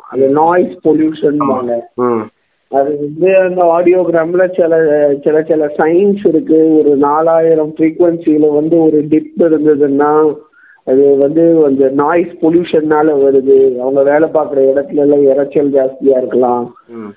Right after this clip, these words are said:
Speaker 1: அந்த, அது ஒவ்வொன்றும் அந்த ஆடியோகிராம்ல சில சைன்ஸ் இருக்கு, அதை வச்சு இன்டர்பிரட் பண்ணிட்டு அவங்க எந்த ஆக்குபேஷன் பண்றாங்க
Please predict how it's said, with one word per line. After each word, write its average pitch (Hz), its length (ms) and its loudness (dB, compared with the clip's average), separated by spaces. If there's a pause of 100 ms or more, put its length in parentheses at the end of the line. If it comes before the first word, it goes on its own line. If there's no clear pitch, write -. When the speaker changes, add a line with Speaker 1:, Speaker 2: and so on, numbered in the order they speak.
(140)
Speaker 1:
அந்த, 127 500 -2
அது 143 220 -2
ஒவ்வொன்றும் 180 440 0
அந்த 170 180 0
ஆடியோகிராம்ல 165 800 0
சில 139 180 2
சைன்ஸ் 151 480 -2
இருக்கு, 147 220 -2
அதை 135 240 0
வச்சு 143 280 -2
இன்டர்பிரட் 156 560 -2
பண்ணிட்டு 139 640 -2
அவங்க 135 260 0
எந்த 131 280 0
ஆக்குபேஷன் 139 580 -2
பண்றாங்க 123 760 -6